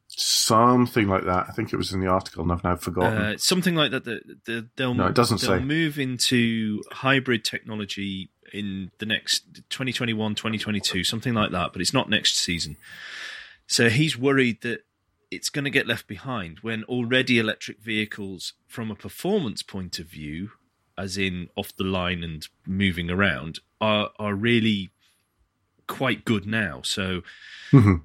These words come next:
Speaker 2: uh, it, he's, he's just on board with this whole thing, and he, he comes across as such a lovely guy, by the way. I mean, in, whenever
Speaker 1: Yeah,
Speaker 2: he's
Speaker 1: he does.
Speaker 2: interviewed and stuff, it just didn't work out for him at Hyundai W R C for
Speaker 1: Mm-hmm.
Speaker 2: several reasons.
Speaker 1: But no.
Speaker 2: But yeah, I,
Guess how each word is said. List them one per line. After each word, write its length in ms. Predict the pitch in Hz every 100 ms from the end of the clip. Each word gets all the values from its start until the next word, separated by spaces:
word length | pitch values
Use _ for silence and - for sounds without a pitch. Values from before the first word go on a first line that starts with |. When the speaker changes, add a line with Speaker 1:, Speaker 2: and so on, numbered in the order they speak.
| -
Speaker 2:
uh, 160 | 107 -
it, 160 | - - _ _ _ -
he's, 420 | - 147 123 -
he's 280 | 127 135 123
just 220 | 131 -
on 180 | 117 107
board 260 | 113 113 104
with 120 | 92
this 140 | 98
whole 180 | - 107
thing, 320 | 95 113 95
and 380 | 76 95 92 90 - -
he, 200 | - 220
he 280 | 196 - -
comes 280 | - 214 -
across 340 | - 175 -
as 100 | 113
such 320 | - 220 -
a 40 | 151
lovely 300 | 135 123 110
guy, 360 | 110 101 85 - _
by 100 | 82
the 100 | 78
way. 180 | 71 - _ _ _ -
I 40 |
mean, 160 | 113 101
in, 300 | - 123 120
whenever 320 | 127 165 214
Speaker 1:
Yeah, 80 | 175
Speaker 2:
he's 60 | 101
Speaker 1:
he 60 | 98
does. 120 | 104
Speaker 2:
interviewed 220 | 98 92
and 80 | 87
stuff, 200 | - -
it 60 |
just 240 | 113 - -
didn't 280 | 160 147 - _ _ -
work 360 | 117 123 117 120
out 200 | 113 -
for 120 | 90
him 100 | 82
at 160 | 85 -
Hyundai 500 | 104 98 92 90 87
W 260 | 87 90
R 80 | 82
C 300 | - 87 80 _ _ _ _ _ _ - - _
for 320 | _ - 87 85
Speaker 1:
Mm-hmm. 180 | 101
Speaker 2:
several 340 | 101 - 87 85
reasons. 480 | 80 80 80 - -
Speaker 1:
But 180 | - -
no. 220 | 104 98 - _ _ _ _ - -
Speaker 2:
But 120 | 135
yeah, 140 | 175
I, 80 | 127